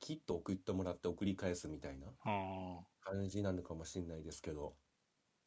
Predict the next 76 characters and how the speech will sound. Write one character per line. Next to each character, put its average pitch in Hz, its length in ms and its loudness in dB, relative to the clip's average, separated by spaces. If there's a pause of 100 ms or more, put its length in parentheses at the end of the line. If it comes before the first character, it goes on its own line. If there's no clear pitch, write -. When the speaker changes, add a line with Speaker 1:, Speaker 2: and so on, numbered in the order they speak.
(1300)
Speaker 1:
あ 180 100 4
と、 - 120 0
運 330 220 6
が 262 100 8
良 107 120 6
か 107 140 2
っ - 60 -2
た 76 120 -4
の 73 120 -6
は、 73 420 -2 (840)
あ 117 80 0
の、 113 100 0
私 208 280 -4
の 254 100 2
母 208 220 2
親 208 160 6
が 196 60 0
介 302 220 0
護 135 120 2
の 87 80 0
仕 - 140 -2
事 92 180 0
を - 20 0
し - 80 -6
て 101 80 -2
る 90 80 -2
ん 85 60 -4
で 76 100 -4
す - 120 -8
よ 71 80 -6
ね。 101 200 -10
Speaker 2:
あ 131 60 2 (1000)
あ。 - 40 -2
Speaker 1:
あ - 20 -2
の、 104 200 0
医 190 100 0
療 247 240 6
で 113 60 0
は 90 120 2
介 127 240 2
護 90 140 -2
を 85 40 -4
し - 60 -10
て 101 80 -2
る 92 100 2
身 92 140 4
内 123 240 2
が 117 80 0
い 117 80 0
る 110 240 -2
家 95 180 -4
庭 104 160 0
っ - 20 -6
て 104 140 -6
い 107 40 2
う 90 60 0
の 78 100 -4
は、 73 100 -2
め 92 160 0
ち 180 80 2
ゃ 196 60 6
め 208 80 0
ち 202 40 2
ゃ 190 40 2
融 170 200 0
通 160 160 2
し 156 60 -4
て 147 80 0
も 131 100 2
ら 120 80 4
え 113 60 0
る 107 80 0
ん 92 60 -2
で 76 80 -12
す 73 100 -10
よ。 71 80 -8